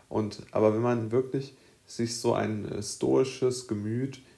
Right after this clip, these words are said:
das auf Dankbarkeit trainiert ist, aneignet, könnte man ja auf die Idee kommen, dass man das auch mitnimmt, äh, durch, äh, also das bleibt ja dann immer in, im, im eigenen Körper und im eigenen Geist und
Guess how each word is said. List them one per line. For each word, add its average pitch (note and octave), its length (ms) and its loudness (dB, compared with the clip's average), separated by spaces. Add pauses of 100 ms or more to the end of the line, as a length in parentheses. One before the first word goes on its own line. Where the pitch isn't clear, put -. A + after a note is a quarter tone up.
(220)
das - 460 2
auf - 240 0
Dankbarkeit A#2+ 760 2
trainiert G#2+ 520 0
ist, - 260 -6
aneignet, G#2+ 920 -2 (360)
könnte A#2+ 320 -2
man A2 240 0
ja G#2 120 2
auf G#2 260 0
die - 200 -8
Idee G#2+ 360 4
kommen, A#2 420 -2 (380)
dass - 200 -10
man G#2 140 -2
das G#2 260 -2
auch - 340 -4
mitnimmt, G#2+ 680 -4 (420)
äh, F#2+ 120 -2
durch, G#2 560 -2
äh, - 520 -6
also - 200 -4
das F#2+ 240 -4
bleibt G2+ 380 0
ja A2 60 8
dann G#2 180 -2
immer A2+ 360 -2
in, G2+ 200 -6
im, - 300 -10
im - 140 -10
eigenen G2 440 -4
Körper G#2 520 0
und F#2+ 120 -4
im F#2+ 140 -4
eigenen G2+ 440 0
Geist G2 580 2
und G2 160 -10